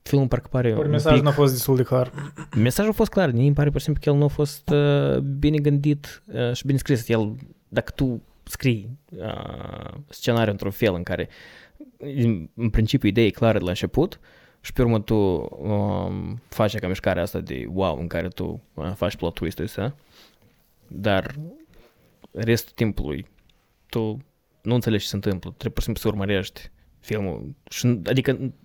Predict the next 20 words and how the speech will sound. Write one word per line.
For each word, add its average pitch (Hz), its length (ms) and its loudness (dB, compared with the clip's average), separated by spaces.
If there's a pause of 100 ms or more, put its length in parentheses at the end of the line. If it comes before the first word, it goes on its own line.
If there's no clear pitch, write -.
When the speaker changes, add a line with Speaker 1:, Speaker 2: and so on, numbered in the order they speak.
Speaker 1:
tu, 143 180 2
nu, 127 220 2
e 120 400 -2
problema 131 320 2
care 127 220 4
e 92 40 0
că - 180 -4 (380)
nu 110 120 2
e 127 40 4
ca 127 120 0
și - 120 -6
cum, 110 360 0
uh, 95 280 0
există 101 380 -2
plot 104 200 0
twist 110 200 0
la 90 100 -2
sfârșit - 440 -2 (320)
și - 120 -4
atunci - 420 0